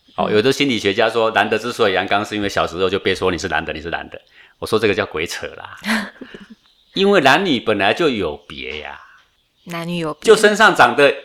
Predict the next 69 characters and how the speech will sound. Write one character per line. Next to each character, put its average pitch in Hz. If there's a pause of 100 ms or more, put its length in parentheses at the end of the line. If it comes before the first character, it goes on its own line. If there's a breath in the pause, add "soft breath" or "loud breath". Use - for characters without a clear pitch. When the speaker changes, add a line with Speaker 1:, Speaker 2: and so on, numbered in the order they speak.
Speaker 1:
也 135
有 160
很 127
多 147
性 151
征 147
是 156
不 196
同 147
的 156
啊， 160
你 -
不 208
能 185
说 175
平 170
等， 123
所 131
以 123
长 104
得 127
都 175
一 135
样， 143
根 202
本 160
就 -
长 104
得 117
也 107
不 143
一 143
样。 123
长 101
得 120
之 117
所 147
以 110
不 135
一 131
样， 127
是 123
因 123
为 127
内 143
在 131
的 107
气 123
禀 80
不 85
一 80
样。 73 (640)
Speaker 2:
是。 180 (220)
Speaker 1:
根 190
本 127
就 127
不 113
同。 101 (140)
Speaker 2:
是。 185
Speaker 1:
所 -
以 95
个 107
性 104
也 80
会 82
不 -
同。 73 (480)
Speaker 2:
是。 -
Speaker 1:
那 139